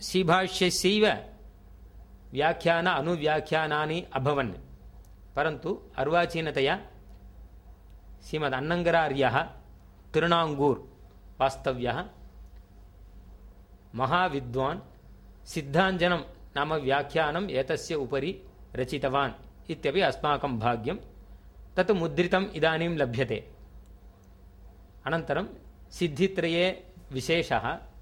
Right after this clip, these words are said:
नाम एतत् पङ्क्तयः श्रीभाष्ये तथैव स्वीकृताः बहुत्र, शतदूषण्यामपि व्याख्याताः क्वचित्।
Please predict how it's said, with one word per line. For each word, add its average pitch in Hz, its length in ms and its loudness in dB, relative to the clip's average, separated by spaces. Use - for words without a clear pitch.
नाम 175 180 2
एतत् 175 420 4
पङ्क्तयः 185 580 4
श्रीभाष्ये 185 640 4
तथैव 185 420 4
स्वीकृताः 151 800 2
बहुत्र, 139 540 0
शतदूषण्यामपि 196 1080 4
व्याख्याताः 170 760 4
क्वचित्। 147 400 0